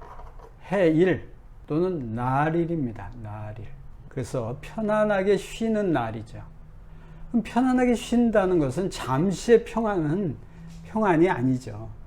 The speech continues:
하나님이 원하시는 것은 바로 영원한 천국, 영원한 안식을 말씀하는 겁니다. 그래서 그 안식할 날을 기다리는 거거든요. 그래서 한자에서 보면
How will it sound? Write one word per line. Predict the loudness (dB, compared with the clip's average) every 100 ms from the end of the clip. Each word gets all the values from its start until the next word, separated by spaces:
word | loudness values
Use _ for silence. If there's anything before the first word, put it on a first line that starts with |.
| -16 -16 -6
하나님이 | 0 2 4 2 2 2 0 -2 -14 -18 -2
원하시는 | 4 10 10 8 2 2
것은 | 0 -4 -8 -6 -4 -4 -6 -16 -18 -14
바로 | -4 0 2 2
영원한 | 6 6 6 4 2
천국, | 0 -2 0 0 0 0
영원한 | 0 2 0 0 -2 -6 -16 -16 -8
안식을 | -2 2 4 2 0 -4 0 2 2 0 -4
말씀하는 | -4 -2 -2 0 0 2
겁니다. | 2 0 -6 -10 -10 -10 -12 -16 -20 -12
그래서 | 0 0 4 4 4
그 | 2 2
안식할 | 4 4 4 4 0 -4 -6 -2 0 2
날을 | 2 4 2 2
기다리는 | -2 -4 0 2 2 0 -2
거거든요. | -6 -12 -10 -6 -6 -8 -16 -18 -10
그래서 | 0 2 2 -2 -4 2
한자에서 | 2 4 2 2 -2
보면 | -2 -4 -4 -8 -8 -8